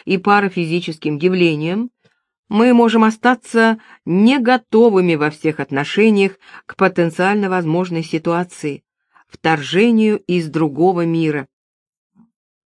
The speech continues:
Ведь явные физические наблюдения, в частности посадок, после которых оставались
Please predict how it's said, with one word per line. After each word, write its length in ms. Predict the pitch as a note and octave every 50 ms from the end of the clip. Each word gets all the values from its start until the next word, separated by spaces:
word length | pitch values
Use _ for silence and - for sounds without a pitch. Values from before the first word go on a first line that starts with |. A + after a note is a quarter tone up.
| _ _ _ _ _ -
Ведь 180 | E3 E3+ -
явные 540 | F3+ F#3+ G#3+ B3 C4 C4 A#3+ G3 E3+ D3+ D3+
физические 680 | - F3 D#3+ D#3+ G3+ A3 - F#3 E3+ - - D#3 D#3+ D#3
наблюдения, 880 | D#3+ D#3 D3 D3+ D#3 D3 D3 F#3 A3+ C4+ C#4 A#3+ F3 D3 B2 B2 C3 - _ _ _ _ _ _ _ _ _ _
в 80 | -
частности 560 | - - E3 F3 F3 - E3 D3+ - - D3
посадок, 880 | C#3+ - - B2+ B2 - - - F3 F#3 A3 A3+ D3+ B2+ - - _ _ _ _ _ _ _ _ _ _ _ - - - _
после 260 | - D#3 D#3 - D3+
которых 420 | C#3 - D3+ D3+ F3+ F#3 F3+ F3 E3+
оставались 640 | D3+ D3+ - D#3 D3+ E3 F3+ F#3 F3 D#3+ D#3+ -